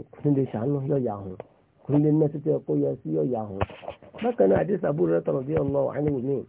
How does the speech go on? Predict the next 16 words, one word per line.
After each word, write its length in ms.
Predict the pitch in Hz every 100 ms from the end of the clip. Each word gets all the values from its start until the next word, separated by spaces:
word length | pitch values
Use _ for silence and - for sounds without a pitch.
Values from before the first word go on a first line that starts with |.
| - - -
ní 120 | - 196
Ànábì 260 | 185 185
sallallahu 320 | 156 151 156
alaihi 40 | 156
wasallam 200 | 175 147
sọ 80 | 151
báyìí 160 | 156
pé, 180 | 151 151 156 - _ _ _
"لا 200 | - 202
يجتمع 560 | 254 220 151 - 202 190
الشح 460 | 151 143 - 165 - - 170 180 180 175 _ _ _ _ _
والإيمان 1000 | 131 131 - 139 131 123 135 160 180 208 208 _ _
في 320 | - - 123 120
قلب 500 | - - 185 165 123
عبد 560 | 123 147 165 151 151 147 196 214 226 _ _ -
أبدا." 520 | 139 120 117 113 113